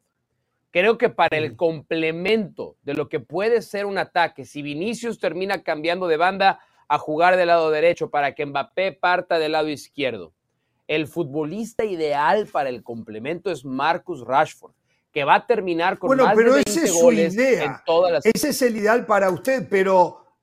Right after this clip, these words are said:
Speaker 2: ¿está en
Speaker 1: Claro.
Speaker 2: el radar del Real Madrid?
Speaker 1: No, no, por eso dije,
Speaker 2: Manchester
Speaker 1: yo tengo otro
Speaker 2: United se
Speaker 1: nombre,
Speaker 2: sentaría a
Speaker 1: yo
Speaker 2: hablar.
Speaker 1: tengo otro nombre.
Speaker 2: Ah,
Speaker 1: No, pero
Speaker 2: usted.
Speaker 1: atención, ¿eh?
Speaker 2: Ah.
Speaker 1: Sí, sí, sí.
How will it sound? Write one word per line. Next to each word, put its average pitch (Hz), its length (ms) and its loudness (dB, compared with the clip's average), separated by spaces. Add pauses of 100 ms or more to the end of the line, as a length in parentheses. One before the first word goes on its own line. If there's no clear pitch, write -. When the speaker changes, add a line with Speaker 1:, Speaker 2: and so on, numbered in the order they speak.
Speaker 2:
¿está 247 540 4
en 285 80 0
Speaker 1:
Claro. 262 160 0
Speaker 2:
el 208 40 -4
radar 196 540 2
del 233 240 -2
Real 185 380 0
Madrid? 185 240 0
Speaker 1:
No, 302 340 8
no, 320 260 6
por 262 220 4
eso 240 140 0
dije, 269 180 0
Speaker 2:
Manchester 269 140 4
Speaker 1:
yo 214 40 -6
tengo 285 200 0
otro 269 180 4
Speaker 2:
United 214 140 4
se 233 80 6
Speaker 1:
nombre, 262 220 6
Speaker 2:
sentaría 196 480 -4
a - 20 -6
Speaker 1:
yo 180 80 -2
Speaker 2:
hablar. 196 120 -4
Speaker 1:
tengo 285 140 2
otro 240 260 2
nombre. 226 240 -2
Speaker 2:
Ah, 403 100 2
Speaker 1:
No, 269 140 8
pero 226 200 8
Speaker 2:
usted. 196 160 0
Speaker 1:
atención, 190 340 4
¿eh? 240 220 -2 (340)
Speaker 2:
Ah. 392 260 -12
Speaker 1:
Sí, 311 320 -2
sí, 269 140 -10
sí. 208 420 -8